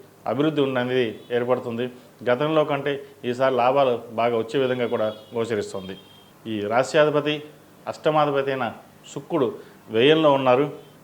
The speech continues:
భార్యాభర్తల మధ్య చిన్న చిన్న కలహాలు వచ్చే అవకాశం గోచరిస్తుంది. మాట మాట పెరిగే అవకాశం ఉంది. వాటి విషయంలో జాగ్రత్త వహించండి. సాధ్యమైనంత వరకు సమన్వయంగా ఉంటూ మన పని మనం చూసుకోవడం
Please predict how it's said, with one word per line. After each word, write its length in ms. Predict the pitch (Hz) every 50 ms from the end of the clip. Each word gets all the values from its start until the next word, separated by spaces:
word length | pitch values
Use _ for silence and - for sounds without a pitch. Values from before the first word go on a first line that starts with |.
| - 127
భార్యాభర్తల 520 | 131 143 147 156 156 156 151 - 151 151 147 143
మధ్య 160 | 135 131 143 143 143 - - - - - - - -
చిన్న 160 | - 143 143 131
చిన్న 120 | 147 143 131
కలహాలు 420 | - 127 120 127 131 147 147 135
వచ్చే 160 | 123 123 - 131
అవకాశం 360 | 123 123 127 135 127 131 143 135 127
గోచరిస్తుంది. 500 | 127 123 135 123 120 - 131 120 123 127 123 123 123 120
మాట 160 | 123 127 139 135 131
మాట 120 | 131 127 131 123 -
పెరిగే 180 | 120 117 120 123 117
అవకాశం 300 | 110 117 120 117 - 123
ఉంది. 180 | 113 110 113 135 127 - - - - - - 135
వాటి 220 | 151 151 147 151
విషయంలో 280 | 135 135 - 147 147 127 117
జాగ్రత్త 220 | 117 120 117 120 117
వహించండి. 400 | 110 104 98 110 104 98 95 95 - - - - - - -
సాధ్యమైనంత 560 | 110 110 120 120 147 147 147 143 143 135 135
వరకు 240 | 139 135 135 143 147 143 147 - - - - - -
సమన్వయంగా 560 | 123 123 139 151 156 156 151 151 151 147 143
ఉంటూ 300 | 139 135 135 127 135 139 147 143 - - - - -
మన 180 | 123 120 127 135
పని 220 | 127 135 135 156
మనం 180 | 160 156 143 135 131
చూసుకోవడం 380 | 131 123 - - 135 127 127